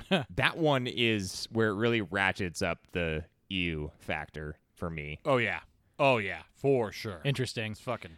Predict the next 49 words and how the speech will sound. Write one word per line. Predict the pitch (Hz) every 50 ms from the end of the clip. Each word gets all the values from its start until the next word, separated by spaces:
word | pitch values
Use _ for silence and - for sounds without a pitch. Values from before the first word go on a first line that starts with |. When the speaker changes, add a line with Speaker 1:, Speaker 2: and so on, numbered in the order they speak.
| - -
Speaker 1:
I, | - 156 196 226
I | 196 185
mean, | 202 202 190 196
I | 180 185 220
would | 208 214 180
have | 170
said | - - 180 160
there, | 156 156 156 151
there | 131 175 185
were | 156 147
plenty | 127 - - - 131 131 123 113 107 104
for | - 127 123
me | 117 117 117 113 107
that | 110 113 110 -
had | 127 - 127 123 117
the | 120 117 117
ooh | 120 123 117
factor | 107 - 120 113 - - 120
in | 113 117
it. | 117 117
And | 123
by | 120 131 131
that | 131 135 139 135
time, | - 143 139 131 123 120 113 - - - - - -
I | 185 185
mean, | 196 196 185
just | 156 208 196 -
frankly, | - - 190 175 165 - 156 143
like, | 131 131 127 120 - 123
being | 113 143 139 147 147 139 131 131
in | 135 - 143 139 143 143 135 127
her | 110 - 143 135 123
apartment | 113 - - 131 127 123 120 117
with | 120 110 -
her | 123 117
as | 113 110 110 117 113
she | - - - 120 110
sleeps | - - 120 113 110 104 - - - - - _ _ _ _ _ _ -
is | 139 139 117 127
enough | 120 113 113 113 110
for | - - - - 123 117
the | 110 117 113
ooh | 113 113
factor | 110 - 135 120 110 - - 110 104
for | 101 - - 160
me. | 135 123 120 120 113 - - - - - - - - - - -
Um, | 120 113 110 104 101 95 95 - - _ _ -
but | - 143 123 120 - _ _ _ _ _ -
yeah, | 151 143 107 92